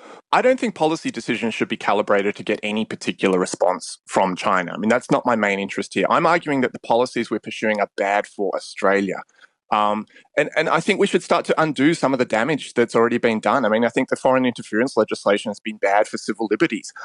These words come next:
I don't want to live in a country that boots out foreign academics, as we have done,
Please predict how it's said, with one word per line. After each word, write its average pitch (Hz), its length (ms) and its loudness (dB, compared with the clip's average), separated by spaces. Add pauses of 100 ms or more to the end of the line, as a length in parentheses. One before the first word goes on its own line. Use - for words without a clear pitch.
(160)
I 127 100 2
don't 147 300 2
want 156 100 4
to 135 80 4
live 120 180 2
in 120 80 2
a 110 60 2
country 104 540 -2 (340)
that 117 240 2 (240)
boots 139 400 2
out 117 380 0 (180)
foreign 117 380 2
academics, 110 720 -2
as 120 180 -2
we 117 120 0
have 104 200 -6
done, 117 420 0